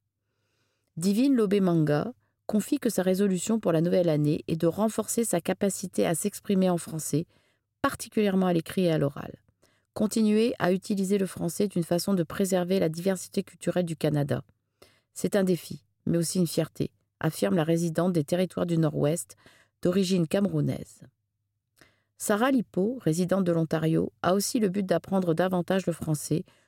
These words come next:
comme résolution de deux mille vingt-six. À ses yeux, le français est un véritable moyen de se comprendre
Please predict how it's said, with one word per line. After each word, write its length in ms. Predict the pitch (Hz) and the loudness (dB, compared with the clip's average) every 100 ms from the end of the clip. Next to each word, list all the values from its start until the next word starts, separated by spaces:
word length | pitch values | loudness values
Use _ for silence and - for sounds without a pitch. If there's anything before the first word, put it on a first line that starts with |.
| _ | _
comme 160 | 185 180 | -2 0
résolution 540 | 202 190 196 175 202 | 0 2 0 -2 -2
de 120 | 185 | -2
deux 120 | 165 | 0
mille 140 | 160 156 | 0 0
vingt-six. 600 | 147 143 - - - - _ _ _ _ _ _ - | -2 -4 -8 -14 -18 -18 _ _ _ _ _ _ -2
À 80 | |
ses 360 | 214 226 180 165 | 0 0 0 0
yeux, 200 | 160 202 - _ _ | 0 -2 -8 _ _
le 100 | - | -4
français 360 | 170 190 202 247 | -4 -2 -2 0
est 100 | 214 | 0
un 80 | 170 | 0
véritable 600 | 175 202 202 220 202 170 | 0 0 0 0 2 2
moyen 320 | 170 170 196 | 2 2 2
de 100 | 180 | -2
se 160 | - | -4
comprendre 680 | 147 - 220 - 151 151 190 | -6 -2 -4 -2 -2 0 -2